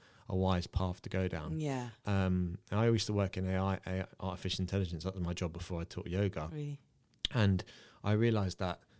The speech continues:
Speaker 1: this, what they call singularity, uh,
Speaker 2: Uh-huh.
Speaker 1: or transhumanism
Speaker 2: Uh-huh.
Speaker 1: is, uh, inevitable.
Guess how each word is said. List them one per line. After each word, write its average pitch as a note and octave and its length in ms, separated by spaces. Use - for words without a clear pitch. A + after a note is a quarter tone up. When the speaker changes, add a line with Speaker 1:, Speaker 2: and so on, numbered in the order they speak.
Speaker 1:
this, - 320
what - 140
they F#2 60
call F#2 160
singularity, F2+ 840
uh, - 120
Speaker 2:
Uh-huh. F#2 240
Speaker 1:
or - 40
transhumanism F#2 960
Speaker 2:
Uh-huh. D3 120
Speaker 1:
is, F#2+ 240
uh, F2 400
inevitable. G2 640